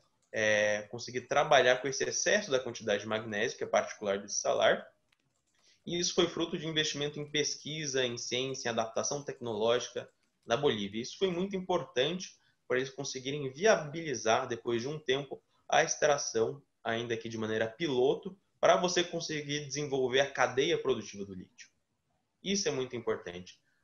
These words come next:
O Fábio falou que ainda não se extrai lítio em grande quantidade, é verdade, muito do, muito do porquê eles estão preparando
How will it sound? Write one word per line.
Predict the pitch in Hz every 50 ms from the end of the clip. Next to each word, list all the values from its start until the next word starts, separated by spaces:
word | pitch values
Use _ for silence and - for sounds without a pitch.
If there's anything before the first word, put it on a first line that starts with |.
| _ _ _
O | -
Fábio | - 147 156 160 156
falou | - 156 147 147 147
que | 151
ainda | 151 151 147
não | 143 139 139
se | 139 -
extrai | 117 - - 139 135 147 139
lítio | 120 117 117 117 - 110
em | 110
grande | 113 107 107 107 101
quantidade, | - 107 101 98 95 107 117 110 113 113
é | 110
verdade, | 107 - 98 95 95 92 104 127 151 147 120 107 - - - _ _ _ _ _ _ _ -
muito | 117 120 120 -
do, | - 123 117 113 _ -
muito | 135 135 147 151 139
do | 135 131
porquê | - - 120 113 - - 139
eles | 143 147 147
estão | - - 160 165
preparando | 160 - - 170 - - 165 160 151 135 123 127 139 156 165 175 190 202 202 -